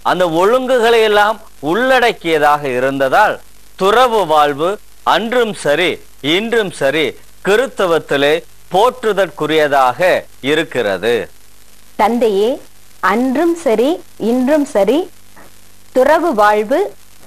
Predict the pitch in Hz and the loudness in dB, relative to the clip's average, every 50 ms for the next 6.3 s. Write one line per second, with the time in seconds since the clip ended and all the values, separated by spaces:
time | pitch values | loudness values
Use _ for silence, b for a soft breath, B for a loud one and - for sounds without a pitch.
0 | - 240 247 294 294 - 359 285 269 285 262 - - 226 214 233 233 226 202 214 | -2 2 2 2 2 0 0 0 0 0 0 -2 -2 -2 0 2 2 2 2 2
1 | 208 214 - 302 285 233 208 214 220 208 214 196 202 196 208 285 269 - 233 208 | 2 2 2 0 0 0 0 0 0 0 0 2 2 2 0 0 -2 -2 0 0
2 | 208 202 196 190 175 170 - 196 175 - - - - - - - - - - - | 0 2 0 0 -2 -2 -2 -2 -4 -4 -8 -18 -20 -20 -20 -20 -20 -20 -20 -20
3 | - - - - - - - - - - - - - - - - - - - - | -20 -20 -20 -20 -20 -20 -20 -20 -20 -20 -20 -20 -20 -20 -20 -20 -20 -20 -20 -20
4 | - - - - - - 226 233 226 277 294 285 277 - 247 240 254 262 254 277 | -20 -20 -20 -20 -10 -6 -4 0 2 4 4 4 4 2 2 2 2 0 -2 -2
5 | 247 - 262 247 - 311 262 220 208 214 214 214 202 208 - 208 214 233 - - | -4 -4 -2 -2 0 0 0 0 0 0 0 0 0 0 2 2 0 0 0 -4
6 | 262 208 175 185 180 - | -4 -4 -2 -2 -2 -2